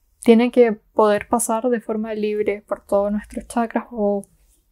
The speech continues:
por todo este plano, ¿cierto? Entonces tiene que empezar a purgar,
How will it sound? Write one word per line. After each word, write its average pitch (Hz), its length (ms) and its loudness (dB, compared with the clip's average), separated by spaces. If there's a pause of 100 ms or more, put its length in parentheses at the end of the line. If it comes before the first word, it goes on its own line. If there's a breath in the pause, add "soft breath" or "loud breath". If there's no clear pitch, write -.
(140)
por 208 160 2
todo 220 160 2
este 247 220 -4
plano, 196 320 -4
¿cierto? - 380 -16 (480)
Entonces 220 500 2 (280)
tiene 233 300 -4
que 262 60 0
empezar 220 460 -2
a 220 80 2
purgar, 202 400 0